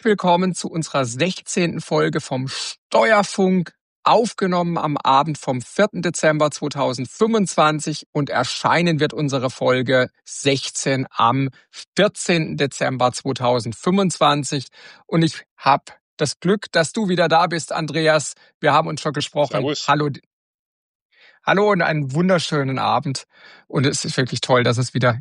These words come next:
Speaker 1: geklappt hat.
Speaker 2: Ja, ich
Speaker 1: Was
Speaker 2: freu
Speaker 1: ha-
Speaker 2: mich auch. Ähm,
Speaker 1: <laughs>
Speaker 2: das ist immer ein Vergnügen, ja.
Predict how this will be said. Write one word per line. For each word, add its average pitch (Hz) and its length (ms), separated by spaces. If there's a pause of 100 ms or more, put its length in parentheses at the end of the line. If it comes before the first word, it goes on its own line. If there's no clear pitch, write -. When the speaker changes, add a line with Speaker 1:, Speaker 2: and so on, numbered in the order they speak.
(100)
Speaker 1:
geklappt - 480
hat. 95 180 (1700)
Speaker 2:
Ja, - 80
ich - 80
Speaker 1:
Was 165 200
Speaker 2:
freu 214 80
Speaker 1:
ha- 220 40
Speaker 2:
mich 117 160
auch. 151 240 (100)
Ähm, 135 340
Speaker 1:
<laughs> 101 40 (580)
Speaker 2:
das 123 160
ist 143 140
immer 147 160
ein 147 140
Vergnügen, 131 400
ja. 95 80